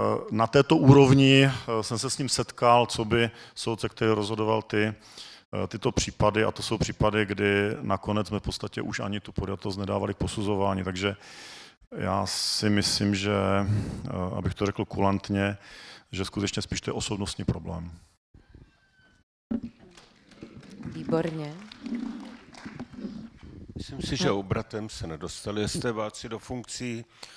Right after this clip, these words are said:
Speaker 3: Eh, prezidentem byl zvolen Václav Havel, obratem v čele vlády estébáci nestáli.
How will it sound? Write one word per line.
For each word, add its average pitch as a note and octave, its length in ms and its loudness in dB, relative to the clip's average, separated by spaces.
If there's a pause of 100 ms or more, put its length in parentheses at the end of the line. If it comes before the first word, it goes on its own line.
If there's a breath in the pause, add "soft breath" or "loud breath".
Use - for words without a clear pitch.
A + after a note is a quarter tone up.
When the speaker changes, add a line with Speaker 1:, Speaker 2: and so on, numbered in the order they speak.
(340 loud breath)
Speaker 3:
Eh, F2+ 1200 -12 (120)
prezidentem A2 680 -2
byl A2 120 2
zvolen G2+ 500 -4 (720 soft breath)
Václav G2 420 -8
Havel, G2+ 540 -4
obratem A2 960 -6 (540 loud breath)
v - 60 -10
čele A2 260 -2
vlády G#2 340 -2
estébáci G2+ 680 -4
nestáli. F2 580 -8